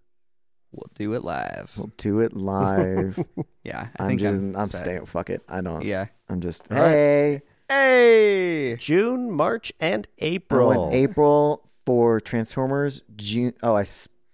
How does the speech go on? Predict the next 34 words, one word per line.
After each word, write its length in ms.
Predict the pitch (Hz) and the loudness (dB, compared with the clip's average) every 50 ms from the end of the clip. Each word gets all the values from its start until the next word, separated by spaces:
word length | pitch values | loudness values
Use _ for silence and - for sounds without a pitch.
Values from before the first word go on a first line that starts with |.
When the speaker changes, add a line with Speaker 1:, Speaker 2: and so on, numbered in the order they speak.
| _ - | _ -6
Speaker 1:
I 80 | 147 147 | -2 0
got 140 | 160 170 - | 2 4 6
all 120 | 170 165 | 6 6
of 60 | 165 | 6
them 160 | 156 165 165 156 | 4 2 2 4
wrong. 340 | 156 147 135 117 101 104 - - 143 | 4 4 2 2 -2 -4 -6 -6 -6
<laughs> 120 | - - - | -2 0 0
I'll 1300 | - - - 233 - - 262 254 - 220 196 190 254 240 - - 240 - - 277 349 349 - - - 196 | 2 4 4 4 4 4 2 2 2 2 2 4 2 4 4 2 0 2 0 -2 0 -2 0 2 2 4
Speaker 2:
God, 20 | 175 | 4
Speaker 1:
just 260 | 127 117 113 107 107 | 4 4 4 4 2
say 160 | 185 160 156 | 2 2 4
Speaker 2:
that's, 140 | 143 139 135 | 4 4 4
Speaker 1:
that. 200 | 123 113 107 - | 4 4 2 2
Speaker 2:
that's 180 | 135 131 - - | 0 0 0 0
so 140 | 139 131 | -2 -2
embarrassing, 540 | 120 113 101 107 107 110 107 - 92 87 87 | 0 0 2 2 2 0 0 -4 -8 -10 -8
Jeff. 240 | - 87 90 90 - - _ _ _ _ _ _ _ _ - 285 - - | -6 -6 -6 -6 -8 -10 _ _ _ _ _ _ _ _ -10 -10 -10 -10
<laughs> 600 | - - 855 960 988 932 960 932 - - - - | -14 -18 -18 -20 -20 -16 -12 -10 -10 -10 -6 -4
Me 120 | 127 123 113 | -2 -2 0
too. 240 | - 107 92 87 - | 0 0 0 0 0
I 100 | 107 135 | 2 4
went 200 | 165 190 180 - 139 | 4 4 2 2 2
April 400 | 143 160 170 - - 185 190 170 | 2 2 2 4 2 0 0 0
for 380 | - - 165 160 156 147 135 - - - _ _ _ _ - | 0 0 2 2 2 2 0 -4 -12 -20 _ _ _ _ -8
Transformers 960 | - 151 147 135 - - 131 120 117 113 110 110 110 113 117 113 - - - _ - | -4 -2 -2 -2 -2 -2 -2 0 0 0 0 0 0 0 -2 -4 -8 -14 -10 _ -4
and 140 | 117 110 | -2 0
then 180 | 110 107 104 101 | 0 0 -2 -2
June 480 | 98 107 110 117 117 120 120 117 113 107 | -2 0 0 2 2 2 2 0 0 -2
for 500 | - - 113 107 104 104 101 98 98 - _ _ _ _ _ - | -4 0 0 2 2 4 2 0 0 -4 _ _ _ _ _ -2
Dungeons 360 | - 127 120 107 101 104 101 | -2 -2 -2 -2 -4 -6 -6
and 100 | 95 95 | -6 -4
Dragons. 380 | 90 101 98 95 90 92 90 - | -2 0 0 0 0 -2 -4 -4
I 100 | 101 123 | -2 0
thought, 200 | 127 160 160 | 0 0 0